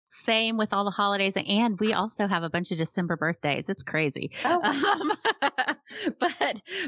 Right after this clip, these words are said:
Speaker 1: but we're getting through all that. And I also really enjoy all of the celebrating so much. But I wanted to tell you guys that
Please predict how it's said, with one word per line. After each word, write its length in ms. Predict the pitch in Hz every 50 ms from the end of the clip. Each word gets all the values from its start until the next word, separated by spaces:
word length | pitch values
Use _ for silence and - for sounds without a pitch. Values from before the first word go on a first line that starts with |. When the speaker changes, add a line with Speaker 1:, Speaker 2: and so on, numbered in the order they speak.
| - -
Speaker 1:
but 160 | - 240 -
we're 80 | 226 247
getting 220 | 226 262 269 277 277
through 180 | - 240 233
all 140 | 214 202 190
that. 260 | 185 185 180 175 - -
And 140 | 196 196 185
I 260 | 196 208 220 220 208
also 460 | - 180 185 185 - - 185 175 165
really 300 | 165 165 160 156 156 147
enjoy 320 | 139 139 - 147 131 131 -
all 240 | 113 120 123 123 131
of 60 | -
the 80 | - 135
celebrating 600 | - - 131 120 123 - - - - - 143 -
so 140 | - 156 139
much. 240 | 135 - - - -
But 100 | - - -
I 160 | - 185 240 311
wanted 260 | 415 403 311 277 208
to 80 | 196
tell 240 | - - - 202 226
you 160 | 285 302 247
guys 440 | 165 151 135 131 139 160 196 262 330 320 - - 185 175
that 340 | 190 190 190 185 185 185 185